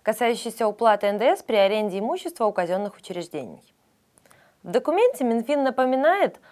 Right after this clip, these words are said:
что работы или услуги, которые оказываются казёнными учреждениями, не облагаются налогом на добавленную стоимость.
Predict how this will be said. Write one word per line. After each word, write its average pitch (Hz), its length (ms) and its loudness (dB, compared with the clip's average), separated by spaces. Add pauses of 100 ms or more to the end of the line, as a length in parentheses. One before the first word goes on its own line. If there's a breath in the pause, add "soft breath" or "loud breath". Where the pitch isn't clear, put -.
что - 220 -2
работы 247 420 4
или 214 220 -2
услуги, 262 480 0
которые 196 420 -2
оказываются 185 600 -2
казёнными 190 540 -2
учреждениями, 175 720 -8
не 330 180 -2
облагаются 285 680 4
налогом 220 400 0
на 180 80 -6
добавленную 170 640 -4
стоимость. - 640 -12